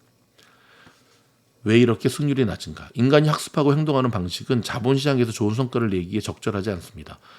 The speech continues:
어떤 펀드 매니저가 쓴 주식하는 마음이라는 책에서 이 저자, 이제 홍진채 저자가 쓴 겁니다. 이 내용을 자세히 다루고 있는데요. 여기서 짧게 조금은 언급해 보겠습니다. 학습 방식의 문제.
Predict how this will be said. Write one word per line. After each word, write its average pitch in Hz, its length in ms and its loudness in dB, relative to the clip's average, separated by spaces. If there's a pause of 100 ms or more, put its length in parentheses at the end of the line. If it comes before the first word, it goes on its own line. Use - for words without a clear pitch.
(240)
어떤 156 260 4
펀드 185 240 6
매니저가 135 380 6
쓴 123 240 0
주식하는 123 560 -2
마음이라는 92 640 0
책에서 90 640 -6 (380)
이 127 160 -8
저자, 95 480 2
이제 90 100 -12
홍진채 170 460 -2
저자가 82 260 -6
쓴 - 200 -12
겁니다. 80 340 -12 (1120)
이 139 100 4
내용을 147 260 6
자세히 123 260 6
다루고 107 280 2
있는데요. 85 500 -4
여기서 110 220 0
짧게 156 340 -2
조금은 117 380 0
언급해 107 480 -2
보겠습니다. 87 680 -4
학습 - 320 -8
방식의 127 400 0
문제. 95 460 -6